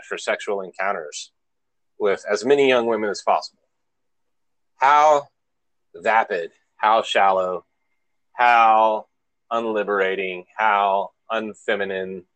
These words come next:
unfeminist, how un-, undervaluing of people. I mean, to reduce yourself to that,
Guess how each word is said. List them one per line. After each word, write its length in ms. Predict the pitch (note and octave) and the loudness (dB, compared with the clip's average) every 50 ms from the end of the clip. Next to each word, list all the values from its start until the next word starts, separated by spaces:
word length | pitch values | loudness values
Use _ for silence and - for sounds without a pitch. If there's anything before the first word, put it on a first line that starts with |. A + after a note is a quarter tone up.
| _ - | _ -12
unfeminist, 800 | G2+ G2 F#2+ - - A2 G#2 G2 F#2 F2+ F2 - - - - - _ _ _ _ _ _ _ _ _ _ _ _ _ _ _ _ - | -12 -12 -10 -8 -8 -8 -6 -6 -8 -10 -10 -12 -14 -18 -20 -20 _ _ _ _ _ _ _ _ _ _ _ _ _ _ _ _ 0
how 520 | A2+ A2+ G#2+ G#2 G#2 G#2+ G#2 G2 F2 - - | 2 2 4 4 4 4 2 2 0 -4 -4
un-, 680 | A#2+ A2+ A2+ A2+ A2+ A#2 A2+ A2+ A2+ A2 A2 G#2 G2+ _ _ _ _ _ - | -2 0 2 2 0 0 -2 -4 -4 -6 -6 -8 -10 _ _ _ _ _ -2
undervaluing 920 | B2 C3 C3 B2 G#2+ G2 B2+ B2 B2+ C3+ C3+ C3 B2 A#2+ A2+ A#2 A2+ A2 | 0 4 4 2 4 4 6 6 8 8 6 6 2 0 -4 -4 -2 -2
of 100 | G#2 - | -4 -4
people. 560 | - - B2 A#2+ - - F#2+ F2 F2 F2+ - _ _ _ _ _ _ _ _ - | -4 -6 -6 -4 -4 -4 -4 -4 -4 -6 -8 _ _ _ _ _ _ _ _ -6
I 80 | - | -2
mean, 160 | A2+ B2 A#2+ | -2 -2 -2
to 80 | - A2+ | -2 0
reduce 460 | G#2 G#2 G2 F2 A2+ A#2+ C3 B2 - - | 0 0 0 0 -2 -4 -4 -4 -6 -8
yourself 580 | A#2+ - - - G2 F#2 G2 B2+ D3+ - - _ _ _ _ _ - | -8 -8 -6 -4 0 2 2 2 2 0 -4 _ _ _ _ _ -18
to 100 | - A#2+ | -6 0
that, 280 | B2 C3+ C#3 C#3+ - | 2 4 4 4 2